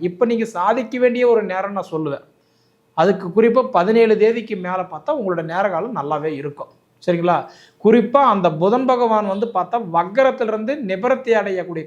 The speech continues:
காலமும் உங்களுக்கு ஓரளவுக்கு சப்போர்ட் பண்ணும். அப்ப முப்பதாம் தேதி வரைக்கும் பார்த்தீங்கன்னா அந்த முப்பதாம் தேதி அன்னைக்கு அந்த புதன்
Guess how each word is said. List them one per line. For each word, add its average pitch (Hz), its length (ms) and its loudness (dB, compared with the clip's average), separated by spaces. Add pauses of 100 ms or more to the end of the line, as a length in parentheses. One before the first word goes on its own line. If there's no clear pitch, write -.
காலமும் 208 320 -2
உங்களுக்கு 247 220 0
ஓரளவுக்கு 196 260 -2
சப்போர்ட் 160 380 -4
பண்ணும். 131 260 -12 (520)
அப்ப 214 120 2 (140)
முப்பதாம் 254 400 2
தேதி 233 240 4
வரைக்கும் 226 320 -2
பார்த்தீங்கன்னா 190 420 0 (120)
அந்த 190 100 -2 (100)
முப்பதாம் 240 440 0
தேதி 208 180 2
அன்னைக்கு 220 320 -4 (100)
அந்த 190 220 2 (300)
புதன் 240 220 -2